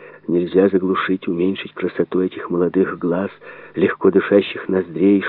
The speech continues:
шеи, полуоткрытых губ, и рядом шёл старик Лапидус со смятым синегубым ртом. Софья Осиповна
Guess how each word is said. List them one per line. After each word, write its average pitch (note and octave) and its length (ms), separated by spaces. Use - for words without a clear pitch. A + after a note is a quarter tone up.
шеи, G2 380
полуоткрытых F#2+ 680
губ, G2+ 360
и G2+ 120
рядом F2 380
шёл D#2+ 320
старик D#2+ 360
Лапидус F2+ 540
со F2+ 80
смятым E2+ 520
синегубым D#2+ 680
ртом. D#2+ 500
Софья E2 360
Осиповна D#2 680